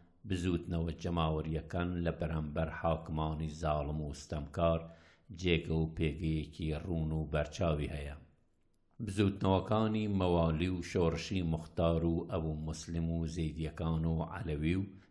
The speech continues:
دامەزرانی حکومەتی فاتمی و شۆڕشی سەربەداران و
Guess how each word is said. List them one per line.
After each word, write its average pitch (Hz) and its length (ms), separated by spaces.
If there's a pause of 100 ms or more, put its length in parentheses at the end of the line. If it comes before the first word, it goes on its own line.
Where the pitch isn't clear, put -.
دامەزرانی 90 800
حکومەتی 80 540
فاتمی 80 600
و 80 100
شۆڕشی 80 680
سەربەداران 78 800
و 80 120